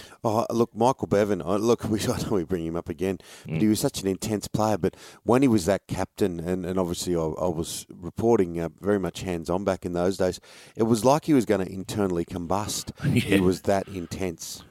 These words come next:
Speaker 2: Yeah, and look, and some players can handle it, some players can't. And, and I think what Matty Johns was saying about Kalyn Ponga is that I don't think he has the breadth and the width, and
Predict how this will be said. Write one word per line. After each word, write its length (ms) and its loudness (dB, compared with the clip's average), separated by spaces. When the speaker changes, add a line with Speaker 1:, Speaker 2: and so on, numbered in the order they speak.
Speaker 2:
Yeah, 320 6
and 140 4
look, 160 4
and 160 2
some 240 2
players 360 4
can 120 0
handle 460 4
it, 140 0
some 200 0
players 300 2
can't. 360 2
And, 220 4
and 100 0
I 40 2
think 320 0
what 120 6
Matty 220 6
Johns 280 4
was 100 0
saying 160 4
about 260 2
Kalyn 340 2
Ponga 400 2
is 120 -2
that 260 2
I 120 0
don't 200 0
think 120 -4
he 140 2
has 260 2
the 80 0
breadth 340 0
and 80 -4
the 80 2
width, 260 -2
and 160 -4